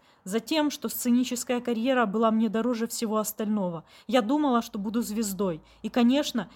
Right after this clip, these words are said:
никак не ожидала, что на самом деле тебя потеряю».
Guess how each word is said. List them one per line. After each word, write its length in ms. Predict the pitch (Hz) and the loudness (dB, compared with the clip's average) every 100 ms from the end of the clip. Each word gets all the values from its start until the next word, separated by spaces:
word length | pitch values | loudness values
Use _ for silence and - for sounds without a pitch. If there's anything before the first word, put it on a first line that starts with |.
| - | -4
никак 340 | 226 233 254 | -2 2 0
не 120 | 262 247 | 2 0
ожидала, 500 | 226 226 226 247 233 | 0 0 2 2 0
что 160 | - | -2
на 140 | 226 226 | -2 -2
самом 320 | 226 220 214 | -2 0 0
деле 220 | 220 226 | 0 -2
тебя 260 | 220 196 202 | -4 -4 -2
потеряю». 640 | 202 208 208 185 165 | -2 -2 0 0 -2